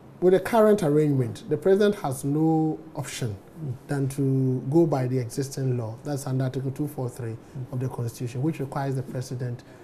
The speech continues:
Speaker 1: to nominate persons to represent him, to represent the government at the local government level,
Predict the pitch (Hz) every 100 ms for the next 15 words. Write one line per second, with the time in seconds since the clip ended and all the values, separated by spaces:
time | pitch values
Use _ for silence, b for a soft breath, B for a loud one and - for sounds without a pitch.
0 | B 135 135 143 139 135 - 127 117 123
1 | - 120 123 127 127 123 - 123 113 -
2 | - - - 139 139 135 123 131 120 131
3 | 120 117 117 131 131 120 117 117 110 110
4 | 113